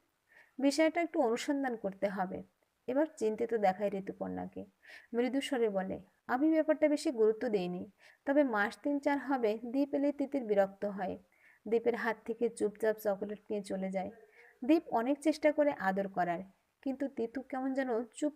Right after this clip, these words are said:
করে থাকে।" ঋতুপর্ণার কথা শুনে সবাই চিন্তায় পড়ে। অবনীবাবু ছেলে মেয়েকে উদ্দেশ্য করে বলেন,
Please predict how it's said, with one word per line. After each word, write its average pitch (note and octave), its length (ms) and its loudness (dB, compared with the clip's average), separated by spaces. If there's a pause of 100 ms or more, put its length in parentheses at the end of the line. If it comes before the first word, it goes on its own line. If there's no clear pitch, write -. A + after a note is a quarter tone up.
করে G3 180 2
থাকে।" F#3+ 360 -10 (800)
ঋতুপর্ণার C#4+ 580 0
কথা A#3+ 220 -2
শুনে C4+ 320 -4 (320)
সবাই D4 260 6
চিন্তায় A#3+ 540 -2
পড়ে। F3 240 -4 (300)
অবনীবাবু A#3+ 500 2
ছেলে A3 340 -2
মেয়েকে A3+ 260 -2
উদ্দেশ্য G#3+ 420 -2
করে A3 180 0
বলেন, G3+ 360 2